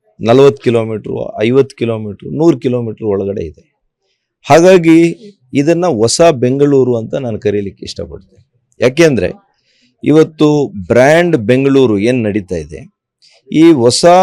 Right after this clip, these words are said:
ಬೆಂಗಳೂರು, ಚಿಕ್ಕಬಳ್ಳಾಪುರ, ಬೆಂಗಳೂರು ಗ್ರಾಮಾಂತರ ಜಿಲ್ಲೆಗಳು ಕೂಡ ಬಹಳಷ್ಟು ದೊಡ್ಡ ರೀತಿಯಲ್ಲಿ ಇವತ್ತು ಡೆಲ್ಲಿಗೆ ಯಾವ ರೀತಿ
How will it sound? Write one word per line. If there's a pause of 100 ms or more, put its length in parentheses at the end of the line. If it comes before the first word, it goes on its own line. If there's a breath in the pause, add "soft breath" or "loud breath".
ಬೆಂಗಳೂರು, (160)
ಚಿಕ್ಕಬಳ್ಳಾಪುರ, (180)
ಬೆಂಗಳೂರು
ಗ್ರಾಮಾಂತರ
ಜಿಲ್ಲೆಗಳು
ಕೂಡ (840)
ಬಹಳಷ್ಟು
ದೊಡ್ಡ
ರೀತಿಯಲ್ಲಿ
ಇವತ್ತು
ಡೆಲ್ಲಿಗೆ (420)
ಯಾವ
ರೀತಿ